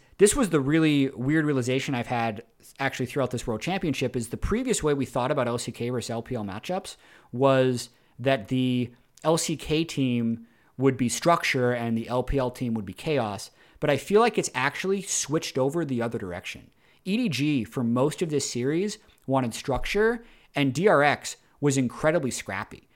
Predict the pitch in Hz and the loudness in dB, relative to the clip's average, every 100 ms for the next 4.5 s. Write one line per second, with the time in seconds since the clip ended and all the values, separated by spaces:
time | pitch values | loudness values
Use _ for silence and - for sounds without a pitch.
0 | _ - 147 139 - - 156 202 240 151 | _ 0 2 2 -2 2 6 6 6 -2
1 | - 143 165 135 104 - 135 139 95 82 | 2 4 6 4 0 -4 -4 -4 -6 -8
2 | - _ - 135 - 156 165 160 123 110 | -12 _ -6 -6 0 0 2 0 -4 -2
3 | 123 139 170 127 120 135 147 - 110 113 | 2 4 4 2 2 0 0 -2 -4 -2
4 | 143 175 196 220 233 | 0 0 -2 -2 -4